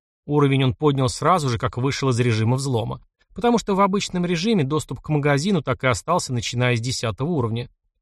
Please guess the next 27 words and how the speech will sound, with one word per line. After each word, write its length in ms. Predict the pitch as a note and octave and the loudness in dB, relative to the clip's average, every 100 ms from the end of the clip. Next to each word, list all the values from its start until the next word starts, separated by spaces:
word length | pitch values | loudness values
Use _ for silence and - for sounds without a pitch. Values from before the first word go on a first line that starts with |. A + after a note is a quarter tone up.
| - - | -16 -8
Хоть 220 | - D3 | -2 0
магазин 460 | C#3 B2 B2+ C3+ G3 | 2 4 4 2 0
сейчас 400 | C3 - B2+ - | -2 -4 -4 -4
стал 240 | - A2+ | -4 -2
другим. 400 | B2 C3 G#2 C3 _ _ _ _ _ _ _ | 0 0 -2 -8 _ _ _ _ _ _ _
Сила 340 | - F#3+ B3 B3 | -10 -2 0 0
пятьдесят. 720 | - D#3 E3 - - - - _ _ - | -2 -4 -4 -6 -10 -14 -20 _ _ -10
Тут 140 | A#3+ | -10
всё 160 | - E3 | -6 -6
как 180 | B2+ C#3 | -2 -2
и 40 | |
ожидалось. 600 | B2+ B2 G#2 - - - | 0 -2 -4 -6 -12 -10
Тридцатка 480 | - E3+ - B3+ - | -4 -4 -2 -4 -4
у 40 | F3 | 0
него 140 | D3+ | 0
была 220 | C#3+ C#3 | 2 0
к 80 | - | 2
моменту 400 | C3+ B2+ A#2+ B2 | 2 2 0 0
начала 400 | A#2+ A2 A#2+ A2+ | -2 0 0 0
взлома, 440 | A2+ E3+ A#3+ A#3 - _ _ _ | 0 2 2 2 -4 _ _ _
десять 380 | C3 D3+ C3+ - | 0 0 0 -6
в 40 | |
первом 280 | - A#3 F#3 | -2 0 2
пределе, 400 | B2+ B2+ A#2 A#2 | 0 0 2 2
двадцать 400 | A2+ D3+ - C3 | 2 0 0 -4
в 40 | C#3+ | -2
резерве. 500 | C3 A2 G#2 B2 | 0 0 -2 -6